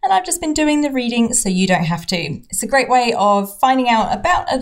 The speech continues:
some of the books you might be thinking about reading, maybe giving yourself a little bit of a taster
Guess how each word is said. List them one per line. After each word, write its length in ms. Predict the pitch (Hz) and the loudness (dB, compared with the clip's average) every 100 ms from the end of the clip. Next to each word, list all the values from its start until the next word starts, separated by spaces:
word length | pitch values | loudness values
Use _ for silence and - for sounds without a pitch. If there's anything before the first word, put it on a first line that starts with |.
| - | -4
some 320 | - - 339 | -4 -6 -4
of 60 | 302 | 0
the 120 | 254 | 0
books 200 | 254 240 | 0 0
you 40 | |
might 160 | 214 - | 2 0
be 60 | |
thinking 300 | 196 233 226 | -2 -2 0
about 220 | 233 196 202 | 2 0 0
reading, 440 | 214 214 208 214 | 0 0 0 2
maybe 220 | 262 233 | 0 0
giving 300 | 220 208 202 | -2 0 0
yourself 340 | 190 208 185 240 | 0 0 -2 0
a 20 | |
little 180 | 269 233 | -2 0
bit 120 | 180 | -4
of 60 | |
a 40 | 170 | -4
taster 540 | - 233 226 240 233 | -2 -2 0 0 0